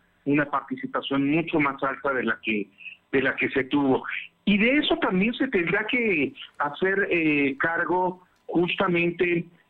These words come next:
eh, todo el partido en el poder, el gobierno, ¿no? Eh, de que no, no pueden movilizar a la pobi-, población, eh,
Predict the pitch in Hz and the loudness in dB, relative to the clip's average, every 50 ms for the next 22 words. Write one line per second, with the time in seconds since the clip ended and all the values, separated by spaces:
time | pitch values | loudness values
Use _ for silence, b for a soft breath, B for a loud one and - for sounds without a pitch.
0 | _ - 143 143 139 139 143 - 160 160 156 165 - 156 151 151 - 139 135 - | _ 0 0 2 2 0 2 0 2 2 2 2 2 0 0 0 -2 -4 -4 -4
1 | - 156 160 165 170 170 170 165 160 156 147 135 131 123 113 - B B B B | -2 -2 0 0 2 2 2 2 2 2 4 4 2 2 0 -2 B B B B
2 | B - 135 135 139 139 131 - 143 139 143 165 180 185 185 185 190 180 175 - | B -2 0 2 0 0 0 2 2 2 4 4 2 4 2 2 2 0 -2 -4
3 | - _ _ - 131 127 117 139 135 135 151 175 180 180 175 170 175 180 185 185 | -10 _ _ 2 2 4 4 4 4 4 4 4 6 4 4 6 4 4 4 0
4 | B B B B _ - 135 143 160 196 196 - - 151 147 143 143 139 139 139 | B B B B _ 4 4 6 6 4 4 2 2 2 2 2 2 2 2 0
5 | 139 - 135 131 151 135 - - 147 143 151 160 175 185 196 202 202 202 185 - | 0 -4 -4 -4 -4 -2 0 -2 0 2 2 2 4 4 4 2 2 2 0 0
6 | - 170 160 160 180 190 185 - - 214 220 233 247 233 214 196 180 160 160 151 | 2 2 4 4 4 2 0 0 0 0 2 4 4 4 6 4 4 2 2 0
7 | 147 139 135 - 196 220 226 214 190 156 - 143 147 139 127 135 143 139 - _ | 0 -4 -2 -2 -2 0 2 0 0 0 0 0 0 0 2 0 -2 -2 -6 _
8 | _ 156 147 143 139 135 139 - - 170 180 202 220 214 B B B B B B | _ -2 0 0 0 -2 -2 0 0 0 0 0 -2 -2 B B B B B B
9 | B B _ - 156 160 151 151 151 151 | B B _ 2 4 4 6 6 6 4